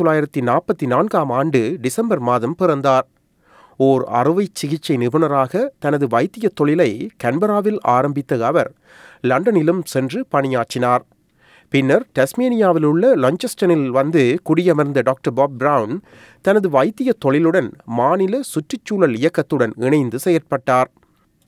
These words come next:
முதலாவது கிரீன் கட்சி என அறியப்பட்ட பசுமைவாதிகளான யுனைடெட் டஸ்மேனியா குரூப்பில் ஆயிரத்தி தொள்ளாயிரத்தி எழுபத்தி ரெண்டில் அங்கத்தவரானார். டஸ்மேனியாவின் பிராங்க்லின் ஆற்றினை மறைத்து அணை கட்டுவதற்கு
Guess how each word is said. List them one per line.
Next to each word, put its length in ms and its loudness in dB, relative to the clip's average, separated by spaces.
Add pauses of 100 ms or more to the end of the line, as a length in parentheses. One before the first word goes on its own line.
(260)
முதலாவது 560 0 (120)
கிரீன் 340 0
கட்சி 300 -4
என 220 4
அறியப்பட்ட 600 0 (180)
பசுமைவாதிகளான 1000 2 (760)
யுனைடெட் 580 0
டஸ்மேனியா 540 2 (100)
குரூப்பில் 420 0 (360)
ஆயிரத்தி 580 0
தொள்ளாயிரத்தி 480 0
எழுபத்தி 360 2
ரெண்டில் 300 2 (140)
அங்கத்தவரானார். 800 0 (680)
டஸ்மேனியாவின் 800 0 (160)
பிராங்க்லின் 520 0 (140)
ஆற்றினை 340 0 (120)
மறைத்து 420 2 (520)
அணை 240 2 (160)
கட்டுவதற்கு 600 0